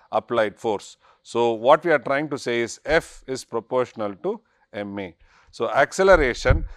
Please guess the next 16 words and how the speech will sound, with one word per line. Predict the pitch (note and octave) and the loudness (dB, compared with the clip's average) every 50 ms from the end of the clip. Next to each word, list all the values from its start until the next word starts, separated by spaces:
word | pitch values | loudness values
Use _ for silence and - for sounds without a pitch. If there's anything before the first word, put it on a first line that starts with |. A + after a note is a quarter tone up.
| - _ - | -20 _ -10
uh, | - A#2+ C3 C3 C3+ | -8 -6 -2 0 0
uh, | B2 A2+ | 0 0
produced | - B2 C#3 C3+ B2+ D#3 F3+ F3 D3+ A#2 - - - _ _ _ _ - | 0 -2 -2 -2 2 4 4 4 4 2 -2 -10 -20 _ _ _ _ -6
in | B2 D3 D#3 | -4 0 2
a | E3 D3 | 2 2
body | A2+ G#2 A2+ A2+ A2+ A2 C3 C#3+ D#3 D3+ _ _ _ _ - | 2 4 4 4 4 2 0 -4 -4 -6 _ _ _ _ -2
is | C3+ D3+ C#3+ - - - - A2 | -2 -2 -2 -2 -6 -16 -10 -2
directly | G2+ C3 D3 F3 G#3+ A3+ A3 A#3+ C4 A3+ | 4 6 8 8 8 6 2 -2 -6 -6
proportional | F3 - D3+ C3+ - C#3 C#3 C3 B2 - C#3 C3 C#3+ - - - _ _ _ - | -4 -2 -4 -4 -2 0 0 0 0 0 -2 -4 -4 -6 -14 -20 _ _ _ -2
to | C3+ C#3 D#3 D#3 - _ _ _ | 0 0 0 -2 -6 _ _ _
the | - C3 C3 | -4 -4 -4
force | - - - C#3 D3 E3 F#3+ F#3 - - - _ - | -4 -2 2 6 6 6 6 6 2 -10 -14 _ -8
applied. | A#2+ G#2 - - G#2+ G#2 G2+ F#2 D#2 - _ _ _ _ _ _ _ _ _ _ _ _ _ _ _ _ - _ _ _ _ - - _ _ _ _ - | -8 -6 -4 0 2 2 2 2 0 -8 _ _ _ _ _ _ _ _ _ _ _ _ _ _ _ _ -20 _ _ _ _ -20 -20 _ _ _ _ -4
Examples | C#3 D#3 D3+ D3+ F#3+ A#3+ A#3+ A#3 G#3 - F#3 E3+ E3 E3 - - - - _ - | -4 -4 0 4 6 6 6 6 4 4 2 2 2 2 -2 -6 -12 -10 _ 4
of | C#3+ C#3+ D#3 D3 - - - _ _ _ _ - _ _ - | 6 6 6 6 2 -14 -20 _ _ _ _ -20 _ _ -10
Newton's | A2+ A#2+ D3 F3 F#3 F3+ - E3+ E3+ F3 E3 - - | -4 0 0 0 2 2 4 2 2 2 -2 -12 -16